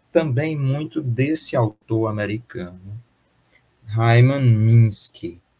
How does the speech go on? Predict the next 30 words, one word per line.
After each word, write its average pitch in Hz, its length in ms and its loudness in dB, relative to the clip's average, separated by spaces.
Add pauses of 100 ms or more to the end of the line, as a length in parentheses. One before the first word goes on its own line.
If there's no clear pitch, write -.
(480)
estabilizando 107 1000 -2
uma 117 200 2
economia 98 600 -4
instável, 95 800 -4
sabe? 120 380 -6 (1000)
Né? 95 260 -8 (440)
É, 90 640 -6 (880)
ele, 117 560 0 (200)
ele 127 220 -2
diz 113 280 -6
que - 80 -6
as 98 120 -4
economias 95 1000 -6
instáveis, 113 680 -2
elas 90 240 -6
tendem 117 380 0
ao 87 80 -6
desequilíbrio, 113 760 -6
principalmente 123 680 -4
por - 200 -12
causa 95 320 -6
do 135 140 -6
setor 113 380 -6
financeiro, 175 540 -2
e 185 80 2
defende 180 500 -4
controlar 185 520 0
o - 40 -6
setor 139 360 -10
financeiro 147 760 -8